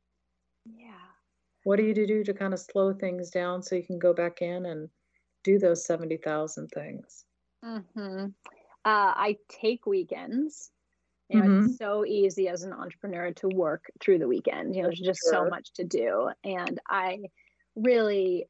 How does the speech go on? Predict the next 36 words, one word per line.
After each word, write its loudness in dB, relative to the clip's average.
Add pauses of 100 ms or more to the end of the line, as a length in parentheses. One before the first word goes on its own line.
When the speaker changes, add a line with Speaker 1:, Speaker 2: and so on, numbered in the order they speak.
(120)
Speaker 1:
protect -8 (220)
my -6
weekends, -10 (120)
um, -6
and -6
give 2
myself -4
a -2
brain -4
break. -2
And -2
that's -4
when, -6
you -8
know, -8 (160)
just -2
this -12
morning, -6
after -8
a -8
weekend -6
of -8
not -6
working, -8
I -18
had -8
this -8 (260)
brilliant 0
partnership -6
idea -4 (100)
<laughs> -12
come 0
to -8
Speaker 2:
Mm-hmm. 6
Speaker 1:
me -4
in -20